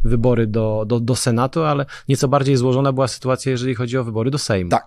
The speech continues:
Speaker 2: jeśli chodzi o ordynację do Sejmu, bo Sejm miał być ten najważniejszym, przypomnijmy też, na czym znaczenie miało polegać. Otóż, y, wedle ustaleń okrągłostołowych, później przeniesionych do, mm, konstytucji, prezydenta, więc tą najważniejszą osobę miał nie wybierać naród, tak jak to się przyzwyczailiśmy,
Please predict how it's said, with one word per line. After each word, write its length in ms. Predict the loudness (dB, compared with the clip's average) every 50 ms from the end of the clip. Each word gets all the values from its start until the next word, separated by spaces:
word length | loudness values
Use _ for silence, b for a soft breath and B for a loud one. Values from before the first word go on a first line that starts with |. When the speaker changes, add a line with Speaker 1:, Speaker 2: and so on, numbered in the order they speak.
| -4
Speaker 2:
jeśli 200 | -6 -4 -2 0
chodzi 160 | 0 2 2
o 20 | 0
ordynację 420 | 0 0 -2 -2 -2 -2 -4 -4
do 100 | -4 -4
Sejmu, 360 | -4 -2 0 0 0 0 -2
bo 60 | -4 -4
Sejm 220 | -2 -2 0 0
miał 120 | 0 0
być 140 | -2 -2 -6
ten 160 | -6 -4 0
najważniejszym, 600 | 0 0 2 2 2 2 2 2 2 2 0 -2 -4
przypomnijmy 500 | -6 -6 -2 -2 0 0 0 -2 -2 -4
też, 140 | -4 -4 -6
na 100 | -6 -6
czym 160 | -6 -8 -6
znaczenie 460 | -2 -2 -2 0 2 2 4 4 2
miało 240 | 2 0 -2 -2 -4
polegać. 440 | -4 -4 -2 -2 -4 -6 -8 -10 -10
Otóż, 320 | -10 -8 -8 -10 -10 -12 B B B B B B B B
y, 240 | 2 2 2 2 0 -4 -4 0
wedle 280 | 2 2 4 4 4 4
ustaleń 480 | 2 0 -2 0 2 2 2 4 2
okrągłostołowych, 880 | 0 0 0 0 0 0 0 -2 -4 -2 -2 -2 0 0 0 0 -2 -4
później 280 | -4 -6 -4 -4 -4
przeniesionych 680 | -4 -4 -4 -2 -2 -2 -2 -2 0 0 0 0 -2 0
do, 240 | 0 2 2 2 0 -2
mm, 200 | -2 -4 -4 -4
konstytucji, 720 | -2 -2 -4 -4 -4 -6 -8 -6 -4 -4 -6 -6 -8 -12
prezydenta, 760 | -8 -4 -2 0 0 0 0 0 2 2 2 2 0 -2 -4 -4
więc 140 | -4 -6
tą 100 | -6 -4
najważniejszą 680 | -4 -2 -2 -2 -2 -2 -2 -2 -4 -4 -4 -6 -6 -6
osobę 360 | -6 -6 -4 -4 -4 -2 -2
miał 260 | 0 0 0 0 0
nie 180 | 0 2 2 2
wybierać 420 | 2 0 0 0 0 0 0 2
naród, 440 | 2 2 2 2 2 0 -2 -6 -8
tak 120 | -10 -10 -10
jak 160 | -10 -12 _
to 120 | -12 -12
się 160 | -10 -10 -12
przyzwyczailiśmy, 880 | -12 -12 -12 -12 -10 -10 -6 -4 -2 -2 -4 -4 -8 -10 -8 -6 -6 -6